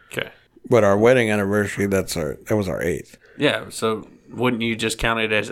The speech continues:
Speaker 1: eight, not thirteen?
Speaker 2: Right, because we also didn't, we didn't get together on our wedding day. We got together at a different date.
Speaker 1: Well, yeah, obviously. But I always figured, like, you don't count that date anymore.
Speaker 2: I don't count that date. I think you're thinking way too much into this.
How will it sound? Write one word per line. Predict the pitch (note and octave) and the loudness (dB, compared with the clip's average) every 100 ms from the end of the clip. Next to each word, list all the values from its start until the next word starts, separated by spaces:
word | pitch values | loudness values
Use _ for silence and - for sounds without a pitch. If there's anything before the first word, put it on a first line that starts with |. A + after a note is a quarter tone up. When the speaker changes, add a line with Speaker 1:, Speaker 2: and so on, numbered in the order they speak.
| - | -6
Speaker 1:
eight, | A2+ C3 - - _ | -4 -4 -8 -20 _
not | A#2+ G#2+ - | -4 -4 -2
thirteen? | A2 - C#3 - _ | -4 -4 -12 -14 _
Speaker 2:
Right, | C#3+ F#3+ E3 A#2+ | 4 6 6 4
because | G#2+ G#2+ B2 | 0 -2 -2
we | A2+ C3 | 4 6
also | C3+ C#3 | 6 4
didn't, | A2+ B2 A#2 G2+ - | 2 2 0 -4 0
we | A#2 | 4
didn't | C3 A2 | 4 6
get | C#3 | 4
together | - G#2 G#2 G#2+ | 2 -2 0 2
on | G#2+ G#2 | 2 2
our | G2+ F2+ - | 2 0 -4
wedding | F2 A#2+ C#3+ G2+ | 2 4 4 0
day. | F2+ F2+ | -4 -4
We | G2+ A2+ | 0 2
got | G#2 F#2+ | 2 0
together | - - F#2+ G2 F#2 - - | -4 -6 -4 -2 -4 -8 -6
at | F#2+ | -6
a | |
different | D#2+ G2 - A#1+ | -4 -6 -6 -2
date. | G#2+ A2+ - _ _ | 0 0 -4 _ _
Speaker 1:
Well, | - A2 | -10 -6
yeah, | G#2 C3 F#3 | -2 0 0
obviously. | G#2+ C3+ A2 G2 - A#2+ C#3+ D3 _ _ | 0 0 0 -4 -6 -6 -8 -12 _ _
But | B2+ | 0
I | C#3 | 2
always | D#3 D3+ | 2 0
figured, | E3+ D3 D3 | 0 0 0
like, | C3 B2+ A2+ - - | 2 0 0 -8 -16
you | G#2+ A2 B2+ | -8 0 2
don't | C3 A2+ | 2 2
count | C3+ B2+ | 0 0
that | A#2+ G2+ | -2 -2
date | A#2+ A#2+ | 0 0
anymore. | G#2+ G2+ G2 G2 G2+ - - _ - | 0 -2 -4 -4 -4 -8 -20 _ -2
Speaker 2:
I | A2+ | 2
don't | C#3+ D#3+ | 2 0
count | G2+ D#2 | -2 -4
that | D#2+ C#2+ | -6 -6
date. | D2+ - _ - | -8 -8 _ -4
I | |
think | A2 C3+ | 0 2
you're | A2+ G2 | 4 2
thinking | G#2+ A2+ G#2 G2+ | 2 2 2 2
way | A2+ A2+ | 4 4
too | A2+ | 2
much | G#2+ G2+ | 2 2
into | G#2 G2+ | 0 0
this. | G1+ G1+ | -2 -10